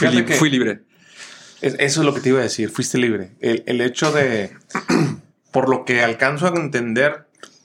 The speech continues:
Speaker 1: en las etapas de tu vida, lo que no te gusta, lo que no disfrutas cuando es por obligación,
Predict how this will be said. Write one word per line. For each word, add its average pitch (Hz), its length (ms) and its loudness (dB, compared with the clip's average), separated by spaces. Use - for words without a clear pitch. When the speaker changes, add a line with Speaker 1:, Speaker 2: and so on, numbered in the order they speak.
Speaker 1:
en 123 160 -2
las 120 120 0
etapas 123 360 -4
de 151 80 -4
tu 117 140 -2
vida, 143 200 4
lo 131 240 -2
que 107 560 -2
no 113 280 0
te 135 100 2
gusta, 147 420 0
lo 117 160 -2
que 107 140 -4
no 117 120 -2
disfrutas 131 640 -2
cuando 113 280 -4
es 113 100 -4
por 131 200 0
obligación, 117 640 -2